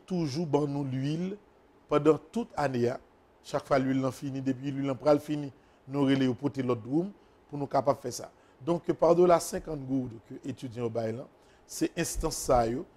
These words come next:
qui couvrit reste et, et quatre-vingts gouttes que nous avons besoin, hein. Et parfois, quand on paie, de temps en temps, qui met mon sac poids, un sac du riz, par exemple, il paie à de temps en temps.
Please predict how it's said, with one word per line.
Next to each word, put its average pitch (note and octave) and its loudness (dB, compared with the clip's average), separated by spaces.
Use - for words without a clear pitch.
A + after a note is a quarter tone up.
qui C#3+ -8
couvrit D#3+ 0
reste - 0
et, C3+ -2
et B2+ -6
quatre-vingts C#3+ 4
gouttes C3 0
que C3+ 2
nous B2+ -8
avons B2+ 6
besoin, A#2+ -4
hein. B2+ -14
Et F3+ 0
parfois, F3+ 4
quand E3 -8
on E3 -2
paie, D#3+ 8
de D#3 4
temps D#3 6
en F3 6
temps, - 2
qui C#3 -10
met D3+ -2
mon D#3 -6
sac C#3+ 0
poids, C3 4
un C3+ -4
sac C3 -2
du C#3+ -2
riz, C3+ -2
par C3 -2
exemple, D3 -6
il C#3 2
paie D3 2
à D3 6
de D3 -2
temps C#3 -2
en C#3 0
temps. B2+ -8